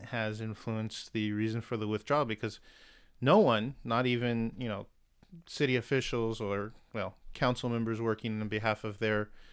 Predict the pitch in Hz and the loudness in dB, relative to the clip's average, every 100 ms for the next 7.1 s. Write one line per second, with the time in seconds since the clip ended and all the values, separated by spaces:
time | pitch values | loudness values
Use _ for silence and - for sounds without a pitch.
0 | - - - 123 - 117 107 113 107 104 | -20 -18 0 0 2 -2 0 0 0 0
1 | - - - - - - - - - - | -4 -16 -20 -20 -20 -20 -20 -20 -20 -20
2 | - - 143 139 127 131 117 120 131 107 | -20 0 4 4 4 4 4 2 2 2
3 | 104 - - 113 107 - - 113 110 110 | 0 0 2 2 0 -4 0 2 2 2
4 | 113 - 120 113 113 117 113 - 131 160 | 0 0 2 2 2 2 0 0 -2 2
5 | 110 113 101 - 120 107 101 143 - 101 | 2 2 -4 -4 0 2 2 0 0 -2
6 | 101 101 - - 101 98 - - - 104 | -2 -6 -14 -8 -6 -6 -8 -8 0 0